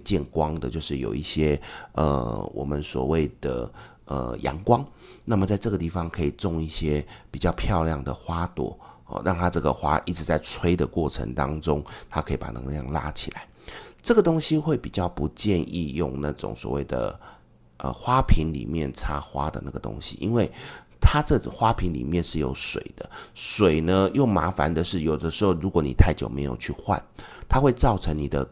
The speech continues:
根，花的根是烂掉的状况，那就会变成烂桃花。所以如果我们有朋友想要去布一个桃花阵，那最好的方式是，第一个，这个地方如果可以放鱼缸，那就放鱼缸，里面的鱼是单数。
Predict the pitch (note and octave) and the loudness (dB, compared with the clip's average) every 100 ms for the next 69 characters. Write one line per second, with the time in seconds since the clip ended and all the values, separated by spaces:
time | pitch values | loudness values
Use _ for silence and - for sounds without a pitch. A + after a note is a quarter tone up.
0 | - F#2+ F2 F#2 G#2+ - G#2 G#2 - E2 | 0 2 4 0 -6 -4 -2 -2 -2 -2
1 | E2 - F2 E2+ - D2+ A#1 G#1 - A1 | 0 0 2 0 -2 -4 -4 -6 -6 -6
2 | - - - - F#2+ F2 E2 E2+ D2+ A1 | -6 -10 -10 -6 -2 2 2 0 -2 -2
3 | C#2 D#2+ - G1+ G#1 C#2+ D2+ - - - | 0 -2 -2 -4 -4 -6 -6 -8 -20 -18
4 | - - - - C#3 G#2+ D3 - D#2 - | -16 -16 -6 4 4 6 2 4 2 2
5 | D#2+ D#2 E2 C2 G1+ - - D#2+ F2+ D#2 | 0 0 0 0 -2 -6 -4 0 2 2
6 | - C2+ D2 D2 B1 - E2+ D2+ C#2 - | 0 0 0 -2 -4 -4 -2 -2 -2 0
7 | F#2 D2+ D2+ - - - F2 D2+ - C2+ | 0 0 -2 0 0 0 -2 -2 0 -2
8 | - - - F2+ F2 G#2+ D2 C2 - D#2 | -4 -18 -4 -2 2 2 0 -4 -4 -4
9 | E2 D#2 C#2+ D2+ - D#2+ D#2+ - - - | -2 -4 -4 -6 -4 -4 -4 -6 -8 -18
10 | - F2+ E2+ D#2+ D2+ D2 D2 - D2+ D2 | -6 -2 0 0 -2 -2 -4 -4 0 0
11 | - D#2+ D2+ - C2+ C2+ - F2 E2+ F2+ | 0 -2 -2 -6 -6 -6 -4 -2 0 -2
12 | F#2+ C#2+ E2 C#2 D2 A#1+ B1 B1+ D2 D2+ | -6 -8 -8 -8 -8 -10 -12 -10 -8 -6
13 | B1+ D#2 C#2 A#1 A#1+ - - E2 F#2+ - | -6 -4 -4 -4 -4 -2 0 -2 0 4
14 | A2 | 4